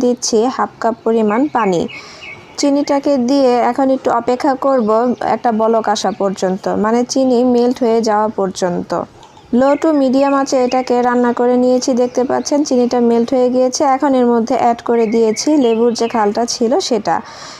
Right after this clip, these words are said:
এটাকে দিয়ে এক থেকে দুই মিনিট পর্যন্ত এটাকে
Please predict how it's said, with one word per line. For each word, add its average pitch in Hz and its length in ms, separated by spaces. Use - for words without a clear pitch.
এটাকে 285 300
দিয়ে 262 200
এক 262 140
থেকে 285 180
দুই 262 180
মিনিট 254 220
পর্যন্ত 247 380
এটাকে 226 260